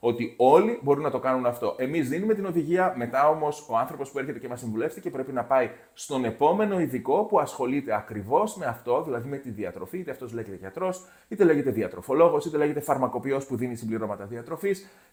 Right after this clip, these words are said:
και να γίνει ο κατάλληλος έλεγχος, ούτως ώστε να δούμε αν μπορεί αυτό το άτομο να πάρει τελικά σε και ε,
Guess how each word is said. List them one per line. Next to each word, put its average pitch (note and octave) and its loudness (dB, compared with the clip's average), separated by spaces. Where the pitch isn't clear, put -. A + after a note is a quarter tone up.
και D3+ 4
να C3 4
γίνει E3+ 0
ο A#2 4
κατάλληλος C3 2
έλεγχος, E3 4
ούτως D3 -6
ώστε D3+ 0
να B2 0
δούμε C3 0
αν G3 4
μπορεί C#3+ 4
αυτό A#2 -4
το - -4
άτομο E3 -4
να F3+ 0
πάρει D#3 4
τελικά C3 -2
σε - 0
και C#3 2
ε, B2+ 4